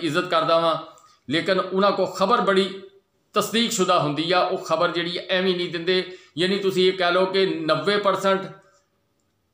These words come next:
ਪਚਾਸੀ ਪਰਸੈਂਟ, ਪਚਾਨਵੇਂ ਪਰਸੈਂਟ ਉਹਨਾਂ ਨੇ ਜਿਹੜੀ ਪ੍ਰੋਡਕਸ਼ਨ ਕਰਦੇ ਆ ਜੀ ਆਪਣੇ ਵੀਲੌਗ ਦੇ ਵਿੱਚ, ਜਾਂ ਆਪਣੀ ਖਬਰ ਜਿਹੜੀ ਦਿੰਦੇ ਆ, ਉਹਦੇ 'ਤੇ ਉਹ ਖਬਰ ਸੱਚੀ ਸਾਬਤ ਹੁੰਦੀ ਆ। ਅੱਛਾ, ਕੁਛ ਖਬਰਾਂ ਜਿਹੜੀਆਂ ਇਹ ਆ ਰਹੀਆਂ ਜੀ ਕਿ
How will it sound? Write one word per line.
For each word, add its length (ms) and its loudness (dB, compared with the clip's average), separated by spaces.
ਪਚਾਸੀ 460 -2
ਪਰਸੈਂਟ, 520 0
ਪਚਾਨਵੇਂ 520 2
ਪਰਸੈਂਟ 380 2
ਉਹਨਾਂ 320 0
ਨੇ 80 2
ਜਿਹੜੀ 240 0
ਪ੍ਰੋਡਕਸ਼ਨ 480 -2
ਕਰਦੇ 460 4
ਆ 60 2
ਜੀ 140 0
ਆਪਣੇ 240 0
ਵੀਲੌਗ 420 0
ਦੇ 100 0
ਵਿੱਚ, 220 -2
ਜਾਂ 240 2
ਆਪਣੀ 200 -2
ਖਬਰ 340 0
ਜਿਹੜੀ 220 -2
ਦਿੰਦੇ 340 -2
ਆ, 240 0
ਉਹਦੇ 240 2
'ਤੇ 120 2
ਉਹ 200 0
ਖਬਰ 280 0
ਸੱਚੀ 340 -4
ਸਾਬਤ 360 0
ਹੁੰਦੀ 340 -12
ਆ। 20 -20
ਅੱਛਾ, 200 0
ਕੁਛ 340 0
ਖਬਰਾਂ 280 4
ਜਿਹੜੀਆਂ 300 2
ਇਹ 220 0
ਆ 100 4
ਰਹੀਆਂ 260 2
ਜੀ 160 -4
ਕਿ 520 4